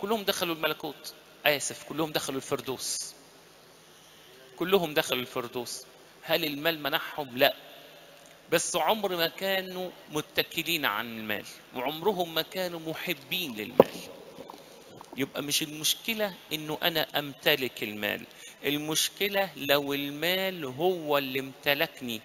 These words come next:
وأصبحت أنا خادم ليه، أصبح المال سيد بيأمر وبيحركني، ي-، وهو اس-،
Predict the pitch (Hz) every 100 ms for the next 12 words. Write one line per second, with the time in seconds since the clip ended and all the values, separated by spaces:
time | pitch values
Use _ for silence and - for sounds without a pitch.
0 | - 120 - 135 135 170 - - - -
1 | 170 170 160 - - - 165 175 185 170
2 | 165 160 156 170 131 104 - - - -
3 | - - - 208 - - 160 - 170 156
4 | 175 196 180 139 120 - - 190 180 135
5 | 120 107 - - 120 139 147 - 131 113
6 | 101 - - - - - 131 135 143 -
7 | - 180 185 - 180 175 - 127 104 -
8 | - - - - - - - - 127 156
9 | - 156 135 156 185 170 160 - 151 -